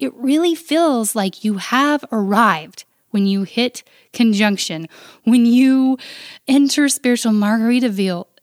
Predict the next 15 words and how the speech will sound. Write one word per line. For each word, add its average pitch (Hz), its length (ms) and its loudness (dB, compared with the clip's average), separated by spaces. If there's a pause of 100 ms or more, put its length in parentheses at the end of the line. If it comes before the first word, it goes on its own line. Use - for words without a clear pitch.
(500)
it 254 240 -2
can 269 240 0
feel 226 400 -2
so 208 380 0
amazing 240 760 2 (300)
because 208 400 -2
you've 214 160 -2 (120)
already 294 440 2
been 254 400 2
through 202 520 0 (360)
a 202 60 -10
certain 226 420 -4
kind 269 260 0
of 294 80 -2
hell 180 480 -6